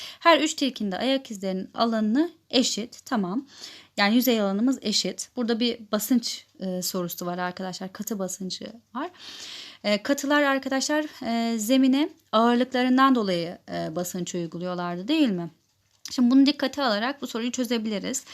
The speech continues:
K tilkisinin ayak izi derinliği L tilkisinin ayak izi derinliğinden fazladır.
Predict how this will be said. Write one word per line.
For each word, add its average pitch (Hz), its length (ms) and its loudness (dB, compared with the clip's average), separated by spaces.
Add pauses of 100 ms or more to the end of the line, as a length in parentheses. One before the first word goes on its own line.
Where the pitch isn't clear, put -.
(400)
K 349 220 8
tilkisinin 302 540 0
ayak 294 360 0
izi 214 220 -2
derinliği 254 500 2
L 294 180 6
tilkisinin 226 460 -4
ayak 262 280 2
izi 196 200 -4
derinliğinden 240 680 4 (180)
fazladır. 220 880 2